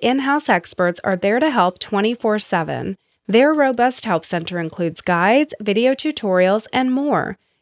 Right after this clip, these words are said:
You can try them and love them, or get a refund within thirty days of signing up.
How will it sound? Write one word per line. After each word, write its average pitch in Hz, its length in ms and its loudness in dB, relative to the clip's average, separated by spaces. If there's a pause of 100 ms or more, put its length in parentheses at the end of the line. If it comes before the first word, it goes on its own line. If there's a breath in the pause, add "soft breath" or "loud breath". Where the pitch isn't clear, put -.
You 185 180 2
can 233 160 -2
try 247 240 2
them 262 160 -4
and 269 100 -4
love 302 220 -2
them, 214 300 0 (260)
or 226 140 2
get 254 160 4
a 277 60 4
refund 254 480 2
within 190 300 -2
thirty 233 300 0
days 214 260 2
of 202 120 -2
signing 190 400 0
up. 135 280 -4